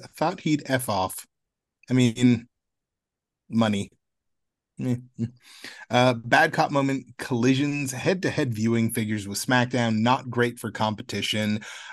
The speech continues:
I disagree. I think it is the embodiment of competition. It's someone who doesn't know what they're doing, thinking that they can go head-to-head with a huge corporation who's been doing this for forty plus years.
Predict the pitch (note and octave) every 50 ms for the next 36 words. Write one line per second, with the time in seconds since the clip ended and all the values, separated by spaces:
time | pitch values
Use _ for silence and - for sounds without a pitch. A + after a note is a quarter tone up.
0 | - - - A2+ G#2+ G2+ - - C3 B2+ B2+ - B2+ B2 A#2 C3+ C3+ E3+ G#3+ A#3+
1 | A#3+ B3 B3+ A#3 - - - A#2+ A#2+ A#2+ B2 - - _ - - B2 A#2+ A2+ A2
2 | G#2+ - - A#2+ A#2 A2 A2+ A2 G#2+ G2+ F#2 F#2 G#2 A2 G#2+ G#2+ G#2 G#2+ A2+ A2
3 | A2 G#2 G2 F2+ G#2+ D3 F#3+ G3+ E3 C3 A#2 A2+ A2 - G#2+ - - - G2 F#2+
4 | F#2+ F2 - G2 G2 - - A#2+ C3 D#3+ E3+ E3 - - - - - _ _ -
5 | A#2+ A#2 A2+ - - - - - C3 C3 C3+ C3+ C3+ C3 C3 B2+ B2+ C#3 B2+ A#2+
6 | A#2+ - B2+ B2 C#3 C3 C#3 C3+ C3 B2 B2 B2 B2 A#2+ A#2+ A#2+ A2+ A2+ A#2 A#2
7 | - - - - _ - - F#2 G#2+ C3 C3 B2+ B2+ A#2+ G#2+ G#2+ - D#3+ F3+ F3+
8 | C#3+ B2 A2 A2 G#2+ G#2+ G#2+ G#2+ G#2+ - _ _ _ _ - - - D3 C#3 B2+
9 | C3 C3 B2+ B2 B2 A#2 B2 A#2+ A2+ A#2 A#2 A#2 A#2 B2 A#2+ A2+ A2+ A2+ A2 -
10 | - A#2+ A#2 A2 G#2 A#2+ G#2+ - - A2 G#2+ G#2 G2 G2 G#2+ G#2+ G#2 - - -
11 | G#2+ G#2 G#2 G2+ G2+ G2+ G2+ G#2 - - - - - E3 F3 E3+ D3+ B2 - -
12 | - C3 A#2 A#2 - A2 A2 G#2+ G#2+ G#2+ - A#2 G#2+ G2+ A2 A2+ G#2+ F#2+ A2+ A2
13 | A2 G2+ G#2+ A2 A2 G#2+ G#2+ G#2 G2+ G2+ G2 - - - G#2 F#2 - - - -
14 | - - G#2+ G#2 G#2 F#2+ F#2+ F2+ - G#2+ F2+ - - - - - - - - -